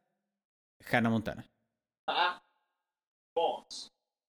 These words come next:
Speaker 2: Ok, estoy muy emocionado porque todo puede pasar, todo bueno puede pasar aquí. El siguiente punto a discutir, que es uno de mis favoritos porque sé que voy a ganar, el final.
Speaker 1: Ok.
Speaker 2: Tengo que admitir
Speaker 1: En-
Speaker 2: que tus flashbacks son muy buenos.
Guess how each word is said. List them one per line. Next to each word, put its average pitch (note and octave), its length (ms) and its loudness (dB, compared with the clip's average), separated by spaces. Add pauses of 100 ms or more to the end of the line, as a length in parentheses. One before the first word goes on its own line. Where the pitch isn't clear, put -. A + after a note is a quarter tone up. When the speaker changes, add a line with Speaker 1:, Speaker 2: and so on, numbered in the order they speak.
(680)
Speaker 2:
Ok, D4 280 6
estoy G#3+ 360 6
muy C4 160 4
emocionado A#3 600 4
porque G3+ 200 0
todo A#3+ 240 2
puede A#3+ 400 4 (360)
pasar, F#3+ 600 4
todo F3 200 4
bueno F3+ 260 0
puede F3+ 200 2
pasar - 580 0
aquí. G3+ 400 2 (320)
El B3+ 180 8
siguiente A3 480 6
punto B3 360 4
a F#3+ 40 10
discutir, G#3 480 2
que E3+ 100 4
es - 200 0
uno G3 180 4
de D3+ 80 2
mis D3+ 180 -4
favoritos D#3 500 4
porque - 200 -12
sé C#3+ 160 0
que C3 80 4
voy B2 140 4
a B2 100 8
ganar, - 380 4 (840)
el C3 140 2
final. A2 340 -4 (760)
Speaker 1:
Ok. D#3 180 6 (880)
Speaker 2:
Tengo F#3+ 200 8
que C4+ 100 6
admitir G3+ 280 6
Speaker 1:
En- G3 60 0
Speaker 2:
que A#3+ 100 4
tus F#3+ 220 0
flashbacks F3 420 4
son D#3 140 -2
muy D3+ 140 2
buenos. C#3 220 2